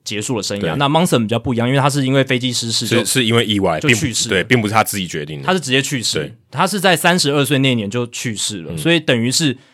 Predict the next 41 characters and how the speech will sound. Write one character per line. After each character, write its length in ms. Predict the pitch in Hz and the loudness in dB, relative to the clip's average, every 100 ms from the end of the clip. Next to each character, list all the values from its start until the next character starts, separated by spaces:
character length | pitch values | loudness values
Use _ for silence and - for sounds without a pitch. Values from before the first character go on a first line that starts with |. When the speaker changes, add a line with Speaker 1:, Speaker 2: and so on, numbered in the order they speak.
| _ | _
Speaker 1:
他 140 | - 165 | -4 -2
的 80 | 160 | 0
捕 160 | 127 | -2
手 160 | 135 117 | -4 -2
生 160 | 127 | 0
涯 260 | 123 107 95 | -2 -2 -8
戛 200 | - 117 | -6 0
然 160 | 113 107 | 0 0
而 220 | 95 107 | -2 -4
止。 240 | 110 - - _ _ | -6 -10 -16 _ _
但 180 | 196 185 | 2 4
那 80 | |
个 80 | 196 | 2
时 180 | 143 113 | 2 -2
候 240 | 131 113 _ _ _ | -4 -4 _ _ _
他 140 | 165 | 0
有 100 | 156 | 0
拿 160 | 110 101 | 0 -4
过 160 | 127 | -4
新 160 | 110 113 | -4 -4
人 180 | 104 95 | -6 -8
王， 160 | 64 - _ _ _ | -10 -16 _ _ _
他 140 | - 160 | 0 2
有 60 | |
拿 180 | 120 104 | 2 -2
过 160 | 120 117 | -4 -6
M 120 | 104 | -4
V 120 | 104 | -6
P， 300 | 104 104 101 _ _ _ _ _ _ _ _ | -8 -10 -12 _ _ _ _ _ _ _ _
然 120 | 117 | 0
后 160 | 113 143 | 4 4
他 140 | 139 | 4
有 80 | 131 | 2
入 200 | 117 143 | 2 -2
选 140 | 117 | -2
过 140 | 104 123 | -2 -2
七 180 | - 127 | -2 -4
次 160 | 135 | -2
明 160 | 113 101 | -2 0
星 140 | 110 | -2
赛， 180 | 107 107 | 0 -2